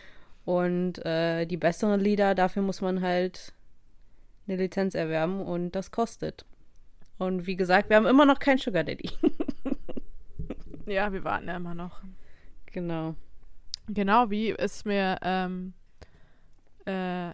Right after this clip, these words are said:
Speaker 2: aufgefallen, weißt du, wann wir letzte Mal Werbung für unser Lieblingsgetränk gemacht haben?
Speaker 1: Nee.
Speaker 2: In der dritten Folge oder so. Das ist jetzt irgendwie sieben Folgen her.
Speaker 1: <laughs> Upsi.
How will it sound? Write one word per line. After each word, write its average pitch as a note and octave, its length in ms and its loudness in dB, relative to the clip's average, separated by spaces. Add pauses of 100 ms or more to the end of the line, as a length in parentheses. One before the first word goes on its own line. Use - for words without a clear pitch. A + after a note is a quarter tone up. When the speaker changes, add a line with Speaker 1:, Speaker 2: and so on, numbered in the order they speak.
(120)
Speaker 2:
aufgefallen, G#3+ 600 2 (260)
weißt G3 320 4
du, A#3 60 0
wann A#3 140 2
wir G#3+ 80 4
letzte F#3+ 280 2
Mal G#3+ 180 4
Werbung F#3+ 320 4
für G#3+ 140 2
unser G3+ 240 2
Lieblingsgetränk A#3 800 2
gemacht A#3 340 4
haben? B3+ 280 6 (1600)
Speaker 1:
Nee. G#3+ 420 4 (540)
Speaker 2:
In G#3 140 2
der G3 120 6
dritten F#3+ 280 0
Folge G3+ 400 6
oder B3+ 220 4
so. C#4 140 2
Das G#3+ 200 -2
ist F#3 100 -4
jetzt G3+ 180 -2
irgendwie G3 280 0
sieben G3+ 260 2
Folgen F#3+ 360 2
her. A#3 280 4 (480)
Speaker 1:
<laughs> D#4+ 400 6
Upsi. A#3+ 920 2